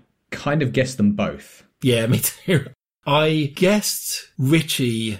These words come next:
Speaker 2: because of the way that
Speaker 1: He keeps vanishing.
Speaker 2: Well, he keeps vanishing, and also he gets that really nasty cut, and it's like, well, he's been properly wounded now, which is obviously a deflection for the audience to, uh, deflect their suspicions. Also,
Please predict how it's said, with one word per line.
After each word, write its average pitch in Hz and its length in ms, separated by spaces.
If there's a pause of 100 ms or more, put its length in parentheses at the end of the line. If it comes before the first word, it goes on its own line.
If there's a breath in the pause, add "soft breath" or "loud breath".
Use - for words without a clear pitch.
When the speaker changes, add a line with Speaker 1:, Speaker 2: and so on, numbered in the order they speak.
(140)
Speaker 2:
because 127 400
of 123 120
the 135 80
way 123 400
that 113 360 (400)
Speaker 1:
He 123 140
keeps 127 260
vanishing. 104 800 (500)
Speaker 2:
Well, 180 100
he 175 80
keeps 226 200
vanishing, 127 600
and 143 140
also 196 340
he 165 180
gets 160 260
that 151 180
really 170 220
nasty 160 440
cut, 113 420
and 123 80
it's 131 140
like, 127 160
well, 131 100
he's 123 120
been 135 520
properly 165 540
wounded 135 500
now, 87 300
which 107 240
is 113 140
obviously 107 720 (100)
a 123 120
deflection 104 960
for 123 80
the 120 120
audience 120 380
to, 113 260
uh, 110 60
deflect 117 540
their 113 180
suspicions. 107 720 (320 loud breath)
Also, 135 640